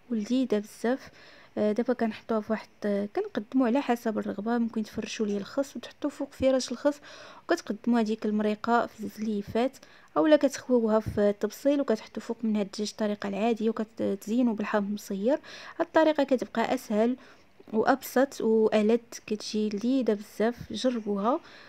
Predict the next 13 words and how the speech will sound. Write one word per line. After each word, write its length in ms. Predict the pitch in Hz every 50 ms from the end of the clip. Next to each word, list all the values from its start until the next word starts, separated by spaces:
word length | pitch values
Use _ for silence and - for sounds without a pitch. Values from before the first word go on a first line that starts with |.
| - - -
آه، 340 | 202 208 208 208 208 202 -
والدجاج 600 | - 233 240 247 240 233 208 226 - 254 247 214
دائماً 400 | 202 254 247 - 226 226 233 247
اختاروا 340 | 240 - - 240 220 214 214
الدجاج 220 | 208 - 233 226 220
اللي 120 | 214 220
يكون 360 | 220 220 - 247 254 247 247 - 214
متوسط 480 | 208 - 247 269 - - - 247 -
الحجم، 320 | 214 - - 226 220 226 226
ما 80 | 226
يكونش 300 | 220 220 269 285 285 -
كبير 300 | - 214 202 214 220 202 -
بزاف، 400 | 202 202 - - 262 302 -